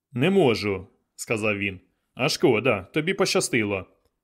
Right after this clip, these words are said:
Вочевидь, якщо ти вбив її, то цілком міг би вбити і мене.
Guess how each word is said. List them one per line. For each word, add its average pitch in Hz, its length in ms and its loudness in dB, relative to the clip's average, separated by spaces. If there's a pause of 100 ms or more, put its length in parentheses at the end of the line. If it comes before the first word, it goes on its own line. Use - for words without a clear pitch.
(440)
Вочевидь, 156 540 0
якщо 143 340 0
ти 165 100 2
вбив 131 260 2
її, 107 280 0
то - 300 -2
цілком 214 380 2
міг 190 180 2
би 180 100 8
вбити 180 320 4
і 175 60 2
мене. 131 380 0